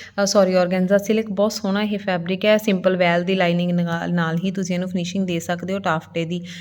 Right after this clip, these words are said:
ਕੋਈ ਜ਼ਰੂਰਤ ਨਹੀਂ ਹੈ ਟਾਫਟਾ ਲਗਾਉਣ ਦੀ। ਬਹੁਤ ਸੋਹਣੇ ਸੋਹਣੇ ਸੂਟ ਜਿਹੜੇ ਅਸੀਂ ਤੁਹਾਡੇ ਲਈ ਲੈ ਕੇ ਆਏ ਹਾਂ। ਇਸ ਤੋਂ ਬਾਅਦ ਜਿਹੜਾ ਨੈਕਸਟ ਕਲਰ ਹੈਗਾ ਜੀ ਯੈਲੋ ਕਲਰ, ਬਿਲਕੁਲ ਜਿਹੜਾ ਯੈਲੋ ਕਲਰ ਹੁੰਦਾ ਜੀ, ਬਹੁਤ ਸੋਹਣਾ ਯੈਲੋ ਕਲਰ ਹੈ ਇਹ।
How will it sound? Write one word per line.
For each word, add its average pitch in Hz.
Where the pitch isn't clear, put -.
ਕੋਈ 196
ਜ਼ਰੂਰਤ 180
ਨਹੀਂ 196
ਹੈ 202
ਟਾਫਟਾ 175
ਲਗਾਉਣ 175
ਦੀ। 247
ਬਹੁਤ 190
ਸੋਹਣੇ 190
ਸੋਹਣੇ 196
ਸੂਟ 185
ਜਿਹੜੇ 170
ਅਸੀਂ 185
ਤੁਹਾਡੇ 180
ਲਈ 170
ਲੈ 156
ਕੇ 165
ਆਏ 180
ਹਾਂ। 196
ਇਸ 202
ਤੋਂ 202
ਬਾਅਦ 185
ਜਿਹੜਾ 196
ਨੈਕਸਟ 190
ਕਲਰ 214
ਹੈਗਾ 202
ਜੀ 208
ਯੈਲੋ 196
ਕਲਰ, 214
ਬਿਲਕੁਲ 196
ਜਿਹੜਾ 208
ਯੈਲੋ 185
ਕਲਰ 190
ਹੁੰਦਾ 180
ਜੀ, 233
ਬਹੁਤ 208
ਸੋਹਣਾ 214
ਯੈਲੋ 175
ਕਲਰ 175
ਹੈ 175
ਇਹ। 220